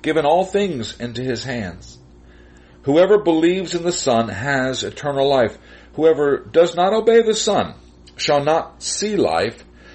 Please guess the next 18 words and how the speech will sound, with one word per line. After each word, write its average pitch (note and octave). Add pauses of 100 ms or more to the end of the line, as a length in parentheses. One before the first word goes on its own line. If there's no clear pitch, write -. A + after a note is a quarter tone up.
(200)
but E3 (160)
the D3+
wrath F#3+
of F3+
God G2+ (240)
remains G#2 (140)
on G2+
him." E2+ (680)
This A#2
is B2
the G2
word A2
of A#2
the A#2
Lord. A2 (1040)
Let F#2
us -
pray. F#2